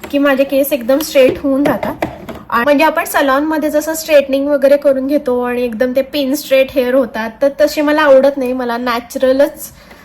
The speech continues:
अ, लुक आवडतो केसांचा. So मी असं प्रत्येक, अ, केस असं स्ट्रेट करत बसत नाही, जनरल थोडं थोडं bunch of hair घेते आणि स्ट्रेट करते. आता तुम्हाला फरक जाणवत असेल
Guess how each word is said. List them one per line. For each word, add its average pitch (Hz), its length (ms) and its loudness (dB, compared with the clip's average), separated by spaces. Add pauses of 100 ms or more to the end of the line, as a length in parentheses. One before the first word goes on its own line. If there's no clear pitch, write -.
(180)
अ, 233 360 -2
लुक 269 320 -2
आवडतो 254 440 2
केसांचा. 226 540 -8 (560)
So 254 100 0
मी 254 120 0
असं 262 200 0
प्रत्येक, 285 840 -2
अ, 262 180 4
केस 262 340 -2
असं 262 160 -4
स्ट्रेट 269 400 2
करत 262 240 2
बसत 254 400 -2
नाही, 220 200 -8 (100)
जनरल 247 640 -2 (520)
थोडं 240 260 0
थोडं 254 220 4
bunch 247 560 -2
of 269 320 0
hair 254 200 2
घेते 269 460 -2 (220)
आणि 220 220 -6
स्ट्रेट 247 360 -4
करते. - 320 -10 (300)
आता 302 200 2
तुम्हाला 311 260 2
फरक 294 340 0
जाणवत 269 440 2
असेल 277 360 -2